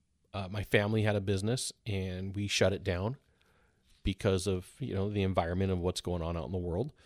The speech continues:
And there was product that was left over from this business, and I've been selling it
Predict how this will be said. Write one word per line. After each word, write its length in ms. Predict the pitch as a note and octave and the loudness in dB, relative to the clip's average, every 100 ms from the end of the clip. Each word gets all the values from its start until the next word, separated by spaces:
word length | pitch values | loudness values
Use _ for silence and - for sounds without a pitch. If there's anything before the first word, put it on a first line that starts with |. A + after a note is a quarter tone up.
| - - - - _ _ - | -20 -20 -20 -20 _ _ 4
And 380 | A2+ A2 G#2+ - | 8 8 8 4
there 200 | D3 A2 | 2 4
was 160 | G#2+ G#2 | 6 2
product 480 | - C3 B2 G2 - | 4 8 10 8 -2
that 100 | - | -4
was 180 | G2 | 0
left 220 | G#2 F#2+ F#2+ | 2 2 0
over 220 | F2+ F#2+ | -2 -4
from 180 | G2 G2 | -2 0
this 140 | A2 | 4
business, 500 | B2 C3+ G#2+ F#2 - - | 6 8 6 0 -4 -2
and 320 | G2 F#2+ F#2+ | 0 0 0
I've 220 | G#2+ G2+ | 2 2
been 180 | G#2+ G2+ | 2 2
selling 420 | - A2+ A#2+ G2 | 4 6 6 4
it 160 | F#2+ | 0